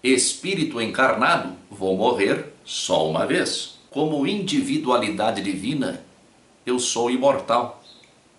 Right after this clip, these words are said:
Eu não vou ter fim. O espírito é imortal. Mas eu, Morel, com este corpo, com este nome, com esta personalidade, vou morrer uma vez só. A cada reencarnação eu aprendo um pouco,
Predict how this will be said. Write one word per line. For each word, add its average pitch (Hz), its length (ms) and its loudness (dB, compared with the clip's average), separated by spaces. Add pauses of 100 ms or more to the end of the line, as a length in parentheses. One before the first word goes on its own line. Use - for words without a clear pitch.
(220)
Eu 110 120 -6
não 107 180 -2
vou 98 180 0
ter 120 180 0
fim. 127 400 -4 (280)
O 101 120 -6
espírito 113 920 -4 (160)
é 98 160 0
imortal. 85 640 -2 (240)
Mas 95 360 0
eu, 139 400 0
Morel, 90 520 2 (760)
com 147 100 -2
este - 240 0
corpo, 131 520 2
com 117 140 2
este 120 240 0
nome, 107 380 2
com 104 160 -2
esta 117 240 2
personalidade, 120 1080 2 (240)
vou 160 160 0
morrer 123 360 2
uma 110 160 2
vez 92 180 0
só. - 380 0 (260)
A 135 120 2
cada 175 440 2
reencarnação 123 880 2
eu 131 160 6
aprendo 123 360 2
um 135 80 4
pouco, 131 380 2